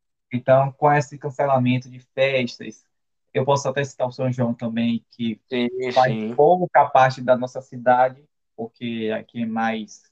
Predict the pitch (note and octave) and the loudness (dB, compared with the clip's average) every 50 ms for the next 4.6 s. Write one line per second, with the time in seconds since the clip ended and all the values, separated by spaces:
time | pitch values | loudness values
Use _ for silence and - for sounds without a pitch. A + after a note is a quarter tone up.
0 | _ _ _ _ - D#3+ D#3 D3 E3 D#3+ E3 E3 D#3+ - - - _ C#3+ C3 D#3+ | _ _ _ _ -6 -4 2 4 6 6 6 4 2 0 -12 -14 _ -8 0 0
1 | D#3+ D#3 D3+ C3+ A#2 A2+ A2 B2 B2+ B2+ B2+ B2+ - - - D3 C#3 C3 B2 A#2+ | 2 2 2 0 -2 -4 0 2 2 4 4 2 2 6 6 6 8 8 6 6
2 | A#2 A2+ G#2+ A2 A2 _ - - _ _ _ _ _ _ _ _ _ _ _ _ | 4 2 2 0 -2 _ -20 -20 _ _ _ _ _ _ _ _ _ _ _ _
3 | _ _ _ _ _ _ _ _ _ _ _ - C3 C3+ C3 B2+ B2+ B2 A#2+ A#2 | _ _ _ _ _ _ _ _ _ _ _ 0 2 6 6 6 6 6 4 2
4 | A#2+ A#2+ A2+ - C3 _ B2+ B2+ C3+ D3 E3+ F#3+ | 2 0 -4 -6 -2 _ 4 4 6 4 2 -6